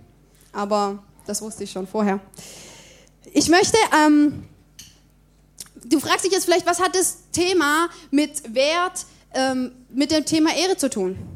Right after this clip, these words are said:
Ganz einfach, ich möchte mit euch heute in zwei Punkte,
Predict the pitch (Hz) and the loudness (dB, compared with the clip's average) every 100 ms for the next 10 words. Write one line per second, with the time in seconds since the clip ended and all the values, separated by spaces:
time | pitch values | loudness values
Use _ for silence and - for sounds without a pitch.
0 | - - - - - - - _ _ 269 | -20 -20 -20 -20 -20 -20 -20 _ _ -2
1 | 285 359 330 330 339 392 339 311 302 330 | 0 0 0 0 -2 0 -2 -2 -2 -2
2 | 320 302 330 330 262 262 277 269 - 320 | -2 -2 0 -2 -6 -8 -8 -8 -4 -2
3 | 359 359 370 302 208 | -2 -2 -2 -4 -6